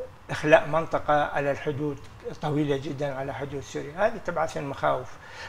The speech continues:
بالمقابل بعض التصرفات أو التصريحات من الموجودين سواء في وحدات الدفاع الكردية أو في الاتحاد الديمقراطي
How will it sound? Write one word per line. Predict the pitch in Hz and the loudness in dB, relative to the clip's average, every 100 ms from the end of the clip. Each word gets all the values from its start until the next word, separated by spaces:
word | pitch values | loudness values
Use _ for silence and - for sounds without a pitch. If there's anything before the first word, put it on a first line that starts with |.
| - | -2
بالمقابل | 202 208 214 190 180 175 | 0 2 4 2 2 0
بعض | 156 185 175 | 4 4 4
التصرفات | - 151 170 151 139 160 151 | -4 -4 0 0 4 6 6
أو | 180 156 | 4 2
التصريحات | - 156 165 151 123 156 - | 4 0 2 0 4 2 2
من | 156 147 151 | -6 -6 -6
الموجودين | 151 147 147 151 156 143 139 151 151 151 - - | -4 -4 -4 0 0 0 -2 -2 -4 -6 -14 -8
سواء | - 151 - | 4 6 6
في | - | 2
وحدات | 143 131 151 143 - | -2 0 2 2 2
الدفاع | 143 139 156 147 | -8 2 4 4
الكردية | - 147 135 147 147 151 | 0 -4 -2 -2 0 0
أو | - 156 | -2 -4
في | 143 | -6
الاتحاد | 151 143 143 135 147 | -6 -4 -4 -2 -2
الديمقراطي | 139 151 143 - 147 147 156 | -4 -6 -6 -2 0 0 0